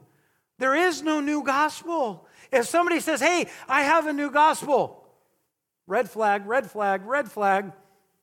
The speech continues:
We need to read, "Oh, I have a new insight into the gospel." Red flag, red flag, red flag. It isn't new. It's been the same from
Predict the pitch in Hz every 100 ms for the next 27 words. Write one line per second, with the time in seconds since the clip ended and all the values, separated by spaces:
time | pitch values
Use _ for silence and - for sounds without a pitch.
0 | _ _ _ - 254 320 302 285 302 -
1 | - - 294 269 269 285 277 262 233 254
2 | 277 294 247 262 220 - 262 247 - 226
3 | 208 226 220 233 262 - 208 196 131 -
4 | _ - 214 247 190 240 220 214 196 214
5 | 220 202 220 208 196 208 233 - 208 190
6 | 196 202 - _ _ _ - 277 302 277
7 | 247 269 220 294 262 247 269 339 370 302
8 | 190 160 190 - - 311 320 285 - 294
9 | 330 311 233 - 254 254 226